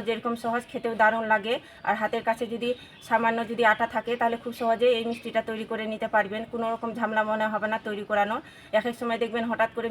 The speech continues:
মিষ্টি খাওয়ার ইচ্ছে করলে খুব সহজেই তৈরি করে নিতে পারবেন। আর বানিয়ে রেখে কিন্তু দুদিন পর্যন্ত খেতে পারবেন। তো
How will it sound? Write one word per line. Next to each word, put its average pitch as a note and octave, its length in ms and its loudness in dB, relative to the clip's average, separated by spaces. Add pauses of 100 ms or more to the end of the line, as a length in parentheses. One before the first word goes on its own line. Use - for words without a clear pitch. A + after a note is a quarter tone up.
মিষ্টি A3+ 240 -8
খাওয়ার G#3+ 220 2
ইচ্ছে A#3+ 220 -8
করলে A3+ 160 -4 (100)
খুব B3 200 -6
সহজেই A#3 400 0
তৈরি A3+ 200 -4
করে A3 120 -6 (100)
নিতে G#3+ 220 -2
পারবেন। G3+ 280 0 (320)
আর G3 160 0
বানিয়ে A3+ 320 4
রেখে A3+ 240 -4
কিন্তু A#3+ 160 -4 (100)
দুদিন A3+ 320 -4
পর্যন্ত A3+ 280 -4 (100)
খেতে A3+ 260 -6
পারবেন। G#3 320 0 (300)
তো - 40 -10